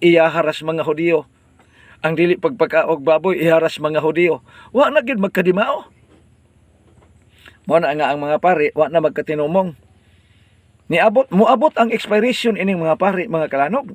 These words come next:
Nya, si Job nga alagad sa Ginoo, nagsulti na, ingon pa niya. Job dose, bersikulo diecinuebe. "Tangtangon niya sa ilang katungdanan ang mga pari."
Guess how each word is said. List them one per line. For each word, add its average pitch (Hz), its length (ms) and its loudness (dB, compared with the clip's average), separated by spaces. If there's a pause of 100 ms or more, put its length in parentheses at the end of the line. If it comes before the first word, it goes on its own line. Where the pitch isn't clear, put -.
Nya, 117 400 -2 (400)
si 180 240 0
Job 202 320 2
nga 151 240 -4
alagad 180 400 0
sa 151 80 -6
Ginoo, 139 400 -4 (640)
nagsulti 262 480 2
na, - 160 0 (240)
ingon 196 160 4
pa 214 80 2
niya. 190 240 0 (1160)
Job 202 320 2
dose, 214 320 4
bersikulo 170 720 2
diecinuebe. 160 640 0 (720)
"Tangtangon 220 1040 2
niya 208 560 2
sa - 160 0
ilang 185 480 0
katungdanan 160 800 2
ang 170 320 -2
mga 160 320 2 (160)
pari." 160 480 2